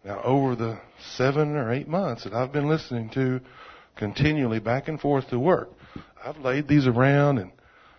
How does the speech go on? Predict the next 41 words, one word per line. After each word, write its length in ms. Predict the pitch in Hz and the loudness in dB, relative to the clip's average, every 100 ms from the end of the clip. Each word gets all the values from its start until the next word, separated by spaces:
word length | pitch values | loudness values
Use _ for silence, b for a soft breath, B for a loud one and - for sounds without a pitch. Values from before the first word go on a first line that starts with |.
| b b _ _ _ | b b _ _ _
somehow 380 | - 139 156 160 | -6 -2 2 2
it 120 | 160 | 2
got 200 | 170 156 | 2 2
into 180 | 131 147 | 2 2
the 120 | 117 | 4
owner's 340 | 131 156 101 | 4 4 0
hands, 300 | - 156 - | -2 -4 -6
'cause 120 | - 107 | -4 2
they 160 | 180 | 2
che-, 300 | 202 - 196 | 0 0 2
he 140 | - 233 | 2 0
checks 340 | - 311 - | 0 0 0
those 180 | 110 107 | 0 4
things 280 | 135 120 107 | 6 6 4
of 80 | |
what 140 | 123 113 | 2 4
we 120 | 110 | 4
do, 340 | 104 147 101 - _ _ _ | 6 4 2 -8 _ _ _
even 280 | 131 165 160 | 0 2 6
where 120 | 156 | 8
we 100 | 147 | 8
go 240 | 147 151 139 | 8 8 8
online. 560 | 139 127 143 - - - _ _ _ _ _ | 6 4 0 -2 -8 -18 _ _ _ _ _
And, 140 | 123 131 | 0 0
and, 240 | 117 127 | 0 -2
and 180 | 120 139 | 2 0
it's, 180 | 139 - | 0 -2
it's, 260 | 139 131 - | -2 -2 -6
it's 140 | 131 | -6
kept 340 | - 208 - | -2 -2 -4
up 140 | 240 - | -8 -8
with. 180 | - - - - - b b b b b b b - | -12 -14 -12 -12 -16 b b b b b b b -10
Well, 160 | 101 | -8
I 160 | 104 190 | -4 -4
just 240 | - 185 | -2 -6
can 180 | - 117 | -8 -10
picture 380 | - 214 - 107 | -4 -4 0 0
this 220 | 104 104 | 0 -4
man, 300 | 104 107 123 | -6 -4 -2
a 60 | 123 | 2
millionaire 600 | 123 220 226 98 - | 4 6 4 -2 -10